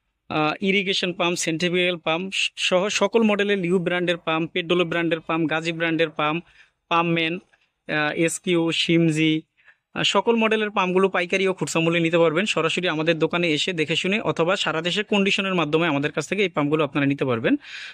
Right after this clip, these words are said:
আহ, কন্ডিশনে আমাদের কাছ থেকে পাম্পগুলো নেওয়ার নিয়ম হলো, আপনারা যেই পাম্পটি দেখছেন, আমাদের WhatsApp-এ স্ক্রিনশট পাঠিয়ে আপনারা দামটা জেনে নেবেন। দামটি জেনে, আহ, পরবর্তীতে, আহ, পাঁচশো টাকা আমাদেরকে সিকিউরিটি মানি হিসাবে অ্যাডভান্স করতে হবে মিনিমাম।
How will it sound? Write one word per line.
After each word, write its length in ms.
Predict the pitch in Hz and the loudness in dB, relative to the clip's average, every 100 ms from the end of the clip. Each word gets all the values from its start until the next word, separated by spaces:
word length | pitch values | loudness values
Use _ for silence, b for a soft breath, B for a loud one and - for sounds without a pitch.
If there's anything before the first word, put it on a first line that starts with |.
| - | -6
আহ, 120 | 156 | -4
কন্ডিশনে 480 | - 208 208 226 220 | 0 0 2 0 0
আমাদের 220 | 202 202 | 0 0
কাছ 140 | 202 | 0
থেকে 180 | - 202 | 0 -2
পাম্পগুলো 400 | 196 180 180 196 | 0 0 4 4
নেওয়ার 280 | 190 180 185 | 4 0 0
নিয়ম 240 | 175 190 | 2 2
হলো, 140 | 170 175 | 4 2
আপনারা 320 | 156 180 175 | 2 0 0
যেই 180 | 160 190 | -2 -4
পাম্পটি 300 | 190 180 190 | -2 -2 0
দেখছেন, 380 | 160 - 208 269 B B B | -2 -2 -4 -4 B B B
আমাদের 260 | 151 170 | 2 2
WhatsApp-এ 520 | 151 160 165 190 196 190 | 4 0 2 0 2 0
স্ক্রিনশট 380 | - 185 190 180 | 0 0 0 -2
পাঠিয়ে 220 | 170 170 | -4 0
আপনারা 300 | 190 175 175 | -2 0 -2
দামটা 340 | 165 156 170 180 | 0 -2 0 -2
জেনে 240 | 170 190 | 0 0
নেবেন। 260 | 175 190 156 | 0 0 0
দামটি 260 | 160 170 | -2 -2
জেনে, 280 | 170 165 269 B B B B | -2 0 -2 B B B B
আহ, 140 | 156 | -4
পরবর্তীতে, 680 | 151 196 202 202 202 190 285 B B B | 2 2 4 2 0 0 0 B B B
আহ, 180 | - 160 | -4 -4
পাঁচশো 360 | - 208 - 220 | -2 -2 0 0
টাকা 180 | 202 | 0
আমাদেরকে 340 | 202 185 185 190 | 2 0 0 -2
সিকিউরিটি 420 | - 180 208 202 | -2 2 2 2
মানি 180 | 190 190 | 2 0
হিসাবে 280 | 170 175 175 | 0 0 2
অ্যাডভান্স 340 | 151 160 156 | 0 -2 0
করতে 180 | 151 139 | 2 6
হবে 120 | 147 | 6
মিনিমাম। 420 | 156 214 175 104 | 6 4 2 -2